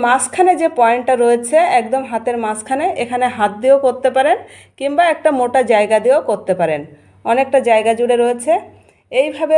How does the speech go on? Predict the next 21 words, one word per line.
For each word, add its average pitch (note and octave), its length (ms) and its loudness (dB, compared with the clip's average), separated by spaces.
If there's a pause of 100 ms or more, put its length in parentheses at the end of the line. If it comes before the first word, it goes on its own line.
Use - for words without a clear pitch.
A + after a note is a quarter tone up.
প্রেসার C4+ 380 0
করবেন C4+ 420 2 (2000)
পাঁচ B3 280 0
মিনিট C4+ 260 -2
করে C#4 160 6 (140)
দু B3 120 -2
হাতেই। F#3 440 -4 (1300)
এইভাবে C#4+ 320 4
পয়েন্টে C4 300 2
প্রেসার B3 380 -2
করলেন, C4+ 340 0 (2250)
দু A3+ 180 -6
তিন C4 240 -4
সেকেন্ড C4 360 -4
রেখে A#3+ 260 -2
দিলেন, C4 260 -4 (120)
তিন A3+ 180 -4
সেকেন্ড, B3 380 -6 (1000)
তারপর G#3+ 380 0
ছেড়ে A3 280 -4
দিলেন। E3+ 300 -4